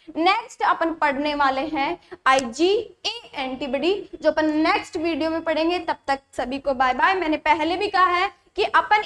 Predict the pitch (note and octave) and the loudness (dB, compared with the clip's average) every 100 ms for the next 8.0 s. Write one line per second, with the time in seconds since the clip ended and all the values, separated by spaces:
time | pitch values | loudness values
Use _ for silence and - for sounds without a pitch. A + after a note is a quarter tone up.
0 | G#4+ G#4+ G#4+ - - G4+ A#4 F4 A#3+ - | -2 0 0 -2 2 4 4 0 -4 -6
1 | C#4 D#4+ F#4+ G4 A4+ - F#4 F4+ F#4+ F#4+ | 0 2 2 2 2 4 4 2 0 -2
2 | - - - G#4+ A#4+ G#4+ G4+ G#4 A4+ A4 | -4 -12 -6 -2 0 2 2 0 -2 -4
3 | C#4 E4 E4 G4 G#4+ - C4+ B3+ E4 D#4+ | 2 4 4 0 -6 -8 -8 -6 -2 2
4 | D4 C#4 D#4+ G4+ G#4+ G4+ B4 G#4 F4+ F#4 | 2 2 4 4 4 4 4 2 0 0
5 | F4+ D4+ C#4+ A#3 A#3 D4+ D#4+ D#4+ F#4 G#4 | 0 0 0 -4 -2 0 0 -2 -6 -4
6 | G4 G#4+ A#4 _ _ - F4 - E4+ E4+ | -2 -4 -6 _ _ -4 -2 0 0 2
7 | G#4 G#4+ G#4 G#4 F#4 G4+ G4 B3+ A#3 A3+ | 0 -2 -4 0 0 0 0 -4 -6 -10